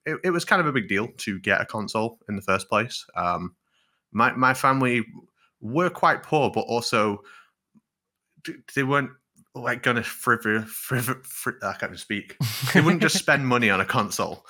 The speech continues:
Speaker 2: Yeah.
Speaker 1: Like, they were, they were not just gonna buy a console. So it took a lot of work to get that Dreamcast, and I was very happy with it. Um, and s-, just like with the getting the console, I also couldn't get many games. So just having,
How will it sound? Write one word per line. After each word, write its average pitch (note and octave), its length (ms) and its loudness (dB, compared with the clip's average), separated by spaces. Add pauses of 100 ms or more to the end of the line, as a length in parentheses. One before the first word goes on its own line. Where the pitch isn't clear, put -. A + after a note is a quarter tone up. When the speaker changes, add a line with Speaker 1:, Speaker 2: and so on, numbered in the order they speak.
Speaker 2:
Yeah. C3+ 160 4
Speaker 1:
Like, A#2 200 0
they C#3+ 120 4
were, D#3 120 0
they C#3+ 220 0
were D3 80 -6
not D#3 160 0
just C#3 120 -8
gonna C#3+ 140 0
buy G#2+ 320 4
a G2 60 0
console. F#2 560 -6 (280)
So - 120 -2
it - 60 -6
took F3+ 160 0
a E3+ 40 0
lot D3+ 220 2
of A#2 80 -2
work A#2+ 280 2
to G2+ 80 -8
get F#2 160 0
that F2+ 120 -6
Dreamcast, F#2+ 680 -4 (380)
and G2 240 0
I A#2 100 4
was A2 100 0
very A2 220 0
happy G#2+ 320 -2
with G#2 180 -2
it. G#2 180 0 (360)
Um, F#2+ 380 2
and G2+ 360 -2 (140)
s-, - 200 -8 (100)
just D3+ 220 -2
like - 220 2
with C3 220 0
the A2+ 80 -2
getting A2+ 260 0
the G2 80 -8
console, A2 580 -2
I A2 120 4
also B2 180 0
couldn't A#2+ 320 -8
get A2 220 2
many G#2+ 200 -2
games. F#2 460 -4 (260)
So A2+ 360 0
just - 240 -2
having, C#3+ 480 0